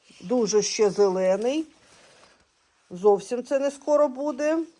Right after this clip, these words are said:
До речі, м, Оронулес — це мутація оцього Клементина Фіна. Коли я це щепила, я цього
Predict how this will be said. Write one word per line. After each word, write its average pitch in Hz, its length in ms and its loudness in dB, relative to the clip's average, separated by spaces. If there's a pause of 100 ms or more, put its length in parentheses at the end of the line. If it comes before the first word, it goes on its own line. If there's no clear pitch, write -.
До 220 200 2
речі, 302 300 0
м, 220 1120 -4 (340)
Оронулес — 254 600 2 (240)
це 233 440 2 (460)
мутація 240 920 4 (240)
оцього 233 440 2
Клементина 233 840 0 (360)
Фіна. 165 520 -6 (1080)
Коли 220 240 4
я 226 120 2
це 233 180 -4
щепила, 262 580 -4
я 202 140 -2
цього 214 460 -4